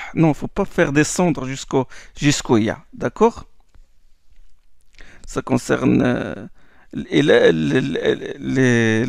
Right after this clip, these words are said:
l'imala. Quels sont les alifs qu'on doit incliner ? Ça, je vous ai dit tout à l'heure, sur le alif qui, à la base qui est un ya, et ça, c'est un long sujet.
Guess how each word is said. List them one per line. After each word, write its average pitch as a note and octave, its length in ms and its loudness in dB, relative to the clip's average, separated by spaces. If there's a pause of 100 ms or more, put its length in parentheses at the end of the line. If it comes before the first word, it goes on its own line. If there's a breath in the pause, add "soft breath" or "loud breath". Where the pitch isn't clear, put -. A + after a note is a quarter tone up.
(120)
l'imala. E3 400 8
Quels D#4+ 160 2
sont C4+ 220 8
les A3+ 100 4
alifs G3+ 300 4
qu'on F3+ 160 4
doit D3+ 180 6
incliner ? D3 640 4 (1200)
Ça, C#3+ 260 4
je B2+ 120 0
vous C3 180 0
ai C3 100 4
dit A#2+ 220 0
tout - 180 -8
à A#2+ 80 4
l'heure, G3 300 6
sur C3+ 320 -4
le A2+ 140 0
alif B2 280 -4
qui, A#2 380 -8 (120)
à C3 100 0
la A#2+ 100 4
base B2+ 220 0
qui B2 260 -4
est B2 140 -4
un A#2 80 2
ya, E3 260 4
et D3+ 60 2
ça, C3+ 100 -6
c'est - 220 -6
un A#2 60 2
long A2+ 180 2
sujet. D#3 500 -2